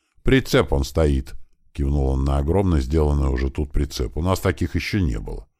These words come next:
«Ух ты!» — поразился я его размером. «Ага, сварили здесь. Колёса вон, видишь, от грузовиков.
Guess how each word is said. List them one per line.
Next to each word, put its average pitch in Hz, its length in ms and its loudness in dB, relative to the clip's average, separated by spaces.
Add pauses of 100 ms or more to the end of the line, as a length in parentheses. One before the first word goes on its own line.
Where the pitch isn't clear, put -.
(1300)
«Ух - 280 4
ты!» — 55 480 -2
поразился 57 560 -6
я 55 120 -4
его 55 160 -4
размером. 57 520 -6 (720)
«Ага, 101 480 4
сварили 92 500 4
здесь. 69 440 -2 (500)
Колёса 87 460 4
вон, 64 300 0
видишь, 85 400 -2
от 67 200 -4
грузовиков. 78 760 -2